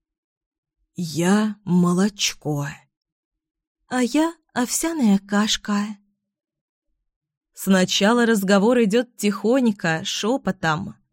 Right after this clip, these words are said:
а потом кашка и молочко начинают постепенно горячиться.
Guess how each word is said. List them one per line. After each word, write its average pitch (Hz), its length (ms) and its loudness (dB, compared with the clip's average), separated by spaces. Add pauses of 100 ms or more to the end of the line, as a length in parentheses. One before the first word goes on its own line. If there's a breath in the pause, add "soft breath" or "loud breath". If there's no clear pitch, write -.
(640)
а 226 100 0
потом 311 460 2
кашка 240 500 0
и 196 100 6
молочко 196 600 2
начинают 233 800 0
постепенно 202 840 4
горячиться. 185 1080 -2